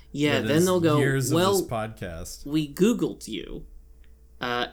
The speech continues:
Speaker 1: as well as the show that your son told us about."
Speaker 2: Yeah.
Speaker 1: And why?
Speaker 2: Mm-hmm. <laughs>
Speaker 1: And I'll have to explain that it was the pandemic, you know,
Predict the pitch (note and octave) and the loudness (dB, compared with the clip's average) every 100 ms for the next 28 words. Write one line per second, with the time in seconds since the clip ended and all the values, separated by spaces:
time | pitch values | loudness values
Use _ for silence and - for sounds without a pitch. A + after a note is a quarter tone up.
0 | - C3+ C3+ C#3+ D#3+ E3+ E3 - C3+ C3+ | -4 -2 -2 0 2 4 2 2 0 0
1 | B2+ - - C#3 C#3 - E3 E3 D#3+ - | -2 -6 -8 -2 0 2 2 2 2 -2
2 | C#3+ C3+ - E3 C#3+ - F3+ F3 C3+ - | -4 -4 -2 -2 -2 -2 0 0 -2 -2
3 | A#2 A2+ - D#2 - - - - G#2 D#2+ | -4 -6 -6 -10 -14 -20 -16 -8 -6 -6
4 | E2+ - - C3 B2 A#2+ A#2 A2+ A2 - | -10 -14 -6 -2 0 -2 -4 -6 -6 -10
5 | - - - - - - - - - - | -14 -20 -20 -20 -20 -20 -20 -20 -20 -20
6 | - - - - - - - C3+ C#3+ E3 | -20 -20 -20 -20 -20 -20 -12 0 2 4
7 | C#3+ - - - - - D3+ E3 E3+ G#3+ | 4 2 -4 -12 -14 -4 -2 0 0 -2
8 | D#4 - - - - - B3+ - - D#4+ | -6 -12 -20 -20 -20 -8 -8 -8 -12 -10
9 | - - D#4 D4 - - - - - - | -10 -14 -12 -12 -14 -18 -18 -18 -18 -20
10 | - - D3+ C#3 C#3 D#3+ D3+ C#3+ - C3 | -20 -16 -12 -6 0 2 2 -2 -6 -8
11 | B2 - - C#3 C3+ B2 A2+ - A2+ - | -6 -6 -2 -2 0 -2 -4 -4 -6 -8
12 | - - - B2 A#2 A2+ - D#3 F3 E3+ | -10 -14 -8 -6 -6 -6 0 4 4 4
13 | E3 E3 D#3+ D3 C3+ B2+ B2 A#2+ | 4 2 0 -2 -2 -2 -2 -2